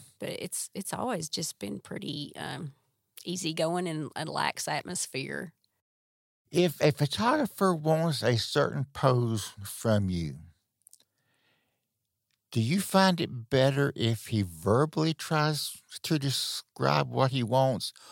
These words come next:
Speaker 2: or if he goes on Pinterest and says, "Okay, here's a pose I, I want. Can you do this?" Which is, is easiest?
Speaker 1: It would be easier if I had the visual.
Speaker 2: Okay.
Speaker 1: Yes, yes. Some-, sometimes it's harder to describe things.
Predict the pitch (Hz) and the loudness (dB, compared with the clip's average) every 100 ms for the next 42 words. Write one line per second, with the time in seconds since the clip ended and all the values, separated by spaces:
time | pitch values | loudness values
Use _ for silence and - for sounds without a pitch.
0 | - - 123 117 - 139 120 127 110 113 | -20 0 2 2 2 -2 2 2 2 -2
1 | - 151 131 120 104 101 - 98 120 92 | 2 2 2 0 -2 -4 -4 -4 -4 -2
2 | 82 - - _ _ _ - - 175 151 | -4 -8 -20 _ _ _ -10 0 2 2
3 | - 147 131 135 120 - _ _ - 135 | 2 4 6 4 0 -8 _ _ -6 -6
4 | - 135 113 113 - - 139 117 123 104 | 2 2 4 0 -2 -6 -4 2 4 4
5 | 82 - - _ _ _ - _ _ _ | 0 -4 -8 _ _ _ -20 _ _ _
6 | _ - 117 175 - 131 107 - 127 110 | _ -8 2 2 4 0 0 0 0 0
7 | 123 117 95 107 98 - - - _ _ | 2 2 0 -2 -2 -4 -8 -16 _ _
8 | _ _ - - - - 208 190 247 185 | _ _ -20 -18 -10 -2 -2 0 -2 -2
9 | 196 185 240 156 156 151 170 156 135 160 | -2 0 -2 -2 -2 0 -2 -2 -2 0
10 | 185 143 131 104 - - 107 151 185 131 | 0 0 -2 -4 -6 -6 0 4 4 4
11 | - - - 156 147 - - 170 208 - | 0 -6 -6 -4 -2 -4 -6 -6 -6 -4
12 | 233 - 226 165 - - 160 156 156 202 | -4 -4 -4 -4 -4 -4 -4 -6 -8 -6
13 | - - 143 151 190 127 104 - | -6 -4 0 2 2 0 -8 -8